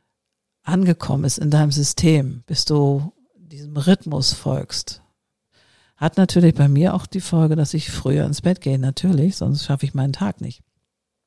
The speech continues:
Aber das tut mir gut und ich bin abends rechtschaffend müde. Also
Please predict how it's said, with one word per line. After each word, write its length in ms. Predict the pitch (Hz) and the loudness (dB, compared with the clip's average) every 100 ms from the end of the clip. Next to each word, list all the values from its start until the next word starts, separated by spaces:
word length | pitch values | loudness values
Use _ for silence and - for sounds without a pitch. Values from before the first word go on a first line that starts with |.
| _ _ _ _ | _ _ _ _
Aber 320 | - 156 151 | -4 -2 -2
das 200 | 147 156 | -2 -4
tut 160 | - 190 | -4 -2
mir 120 | 165 | -2
gut 280 | 233 240 - | 0 -2 0
und 80 | 151 | -4
ich 80 | |
bin 140 | - 156 | 0 -2
abends 420 | 139 151 147 - | 0 0 -2 -2
rechtschaffend 640 | 165 180 - 175 165 160 | -4 -2 -2 -4 -4 -4
müde. 320 | 143 151 135 240 _ _ _ _ _ _ _ _ _ | -2 0 0 -4 _ _ _ _ _ _ _ _ _
Also 500 | 147 143 143 160 | 2 2 2 -2